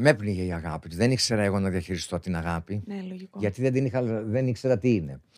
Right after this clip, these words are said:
Speaker 1: Θεωρούσα βέβαια ότι πληγωνότανε και ότι έβγαινε για δουλειά. Προσπαθούσα να τον απο-, να τον απομακρύνω. Αυτός όμως τόσο κόλλαγε πάνω μου,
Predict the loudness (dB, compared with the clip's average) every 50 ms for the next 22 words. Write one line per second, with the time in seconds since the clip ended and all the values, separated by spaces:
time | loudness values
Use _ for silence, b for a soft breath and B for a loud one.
0 | 0 4 6 8 8 8 6 6 6 6 6 8 8 8 8 8 8 6 6 2
1 | -2 0 2 4 4 4 4 2 2 2 2 2 2 2 0 0 0 2 0 0
2 | 0 0 -2 -2 -2 -4 -4 -6 -6 -6 -6 -6 -6 -10 -12 _ _ b b b
3 | _ -4 -4 -2 0 0 0 0 0 0 2 4 4 4 4 4 4 2 2 2
4 | 2 0 2 2 2 2 2 0 -2 -2 -4 -2 -2 -2 -2 -2 -4 -6 -8 -8
5 | -6 -4 -4 -4 -4 0 4 6 6 6 6 6 4 0 -2 -6 _ _ _ _
6 | _ _ _ _ _ _ _ _ -12 -10 -10 -6 0 2 4 4 4 2 -2 -2
7 | -2 -2 -2 -2 0 0 0 2 4 4 4 4 2 2 2 2 2 2 0 -2
8 | -2 -4 -4 -4 -4 -4